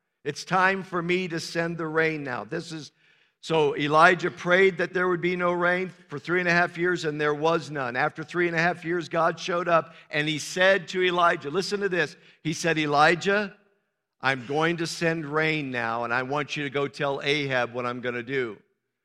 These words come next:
And so he goes to Mount Carmel, he sees this great victory, and after the great victory, he goes and tells Ahab, "You need to get ready because it's going to rain." And so what we see here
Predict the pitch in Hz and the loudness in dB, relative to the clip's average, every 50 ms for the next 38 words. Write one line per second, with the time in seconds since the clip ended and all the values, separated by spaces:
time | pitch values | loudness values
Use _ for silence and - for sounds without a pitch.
0 | _ _ _ _ _ _ _ - 135 139 160 175 175 170 160 151 180 185 196 196 | _ _ _ _ _ _ _ -10 -8 -4 0 2 4 4 4 4 4 4 4 4
1 | 175 - 180 180 180 180 175 180 175 175 180 202 208 214 214 208 214 208 185 160 | 2 0 0 4 6 6 6 4 2 4 4 6 6 6 4 2 0 0 -2 -2
2 | 147 - - 185 185 185 160 165 175 147 - - 175 170 165 143 147 185 208 196 | -4 -4 -4 -4 -4 -4 -4 -6 -6 -6 -4 -2 0 0 0 0 0 0 0 0
3 | 202 - 208 208 208 190 165 160 160 165 160 160 151 160 147 165 170 170 165 147 | 0 -2 0 0 2 2 2 2 0 0 -2 -6 -12 -8 -2 0 0 0 0 2
4 | 175 202 208 175 - 185 180 165 165 175 170 175 160 139 151 151 - 165 165 160 | 0 0 0 0 -2 -4 -4 -2 -2 -2 -2 -2 -4 -6 -10 -6 -4 -2 -2 -2
5 | 151 135 170 180 180 165 165 180 165 165 165 - - - - _ - 143 156 170 | -2 -4 -4 -2 0 0 2 2 2 2 0 -4 -12 -20 -20 _ -10 -6 -2 -2
6 | 180 180 170 165 160 175 175 170 156 165 165 170 170 170 147 156 147 - - 165 | -2 -2 0 0 0 0 0 0 2 2 2 4 2 0 -2 -4 -6 -4 -4 -6
7 | 151 139 143 160 - - - 143 143 143 139 139 123 143 139 139 151 151 151 139 | -6 -4 -6 -10 -10 -10 -8 -6 -4 -4 -4 -4 -6 -6 -4 -2 -2 0 0 -2
8 | 123 110 - - _ _ _ _ _ _ _ _ _ _ _ _ - 147 156 - | -4 -6 -12 -18 _ _ _ _ _ _ _ _ _ _ _ _ -6 -6 -6 0
9 | - 180 180 180 175 160 151 135 127 - - 151 190 220 240 240 214 208 170 - | 4 6 6 6 6 4 2 -2 -6 -10 -4 0 0 0 2 0 0 -2 -2 -2
10 | - - 240 262 262 247 190 156 170 156 143 143 147 165 170 165 170 | -4 -4 -2 -2 0 -2 -2 0 0 2 2 2 0 0 -4 -8 -12